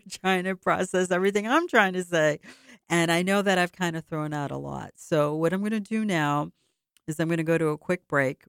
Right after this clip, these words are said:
When we come back, we're gonna talk a little bit more. Um, as always, it's so much fun to hang out with you. Uh, my name is Rachel Meiselman, and you've been listening to me, uh, on Bostonian Rap.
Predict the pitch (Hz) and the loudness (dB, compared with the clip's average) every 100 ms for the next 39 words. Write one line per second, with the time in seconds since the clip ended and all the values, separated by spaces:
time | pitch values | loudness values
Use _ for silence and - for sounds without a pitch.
0 | _ 143 147 156 190 185 180 160 147 82 | _ -8 -8 -6 -6 -4 -2 -2 -4 -8
1 | _ _ _ _ _ 147 165 165 - 147 | _ _ _ _ _ -4 -2 -2 2 2
2 | 151 151 151 165 165 190 160 143 131 127 | 2 -4 -2 -2 0 -2 -2 -4 -2 -2
3 | 160 _ _ _ _ _ _ 139 131 131 | -4 _ _ _ _ _ _ -4 -2 -2
4 | 127 135 - 147 151 147 147 156 151 151 | -6 -10 -8 -2 -2 2 2 2 0 -2
5 | 143 - 151 147 - - 139 135 147 147 | -10 -6 -4 -4 -8 -6 -6 -4 -4 -4
6 | 139 135 - 131 - 127 131 131 131 _ | -2 -4 -4 -8 -8 -4 -4 -4 -10 _
7 | 135 131 131 143 147 147 139 135 135 143 | -8 -6 -4 -2 0 -2 -4 -6 -6 -6
8 | - 165 147 143 143 143 143 135 139 - | -4 -2 0 -2 -2 -4 -4 -4 -8 -12
9 | 143 139 143 147 139 151 147 147 - 147 | -6 -4 -2 -4 -6 -6 -4 -6 -6 -6
10 | 151 - 156 151 143 143 143 _ _ _ | -6 -6 -2 0 0 -2 -6 _ _ _
11 | _ _ 123 123 123 120 135 127 139 143 | _ _ -8 -6 -6 -6 -8 -4 -2 -2
12 | - 160 165 180 175 160 139 143 - | 0 0 2 0 0 0 2 2 -2